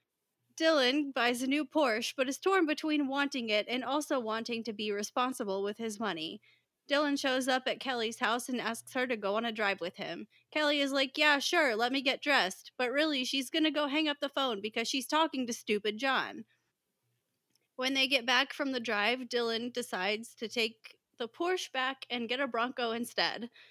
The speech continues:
Kelly tells Dylan sh-, they want different things out of life, and she wants them to see other people, but not really break up. On Dylan's way home from that bad news,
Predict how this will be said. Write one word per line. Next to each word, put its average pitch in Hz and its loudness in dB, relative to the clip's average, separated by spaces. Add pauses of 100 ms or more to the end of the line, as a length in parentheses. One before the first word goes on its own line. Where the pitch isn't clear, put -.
(300)
Kelly 302 2
tells 262 -4
Dylan 214 -2
sh-, - -14
they 339 4
want 294 2
different 254 0
things 226 0
out 202 2
of 196 -2
life, 185 0
and 226 -2
she 330 -2
wants 285 0
them 254 0
to 254 -4
see 254 -2
other 226 -2
people, 220 -4
but 202 -6
not 233 0
really 214 -2
break 196 -2
up. 156 -6 (540)
On 208 0
Dylan's 294 2
way 285 4
home 294 2
from 285 2
that 285 4
bad 214 2
news, 214 -2